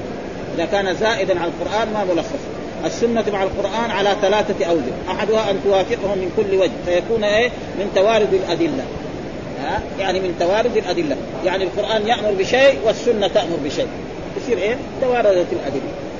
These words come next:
ها؟ مثلًا القرآن قال: "وأقيموا الصلاة وآتوا الزكاة".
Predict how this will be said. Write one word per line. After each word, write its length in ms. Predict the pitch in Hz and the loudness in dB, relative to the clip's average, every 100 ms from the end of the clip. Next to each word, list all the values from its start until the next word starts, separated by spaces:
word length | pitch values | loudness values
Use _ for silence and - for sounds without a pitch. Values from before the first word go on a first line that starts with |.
| - - - - - 170 | -10 -8 -8 -8 -6 -2
ها؟ 200 | 226 262 - - | -2 -2 -6 -4
مثلًا 240 | 247 214 247 | -2 -2 -2
القرآن 460 | 240 - 277 220 - - - 294 | -4 -2 2 0 0 -8 -4 2
قال: 160 | 277 | 2
"وأقيموا 420 | 269 240 240 240 185 | 4 2 0 -2 -2
الصلاة 340 | 160 175 147 - - - | 2 4 4 0 -8 -4
وآتوا 360 | 240 254 233 220 | 4 6 6 4
الزكاة". 320 | 160 214 147 | 0 0 0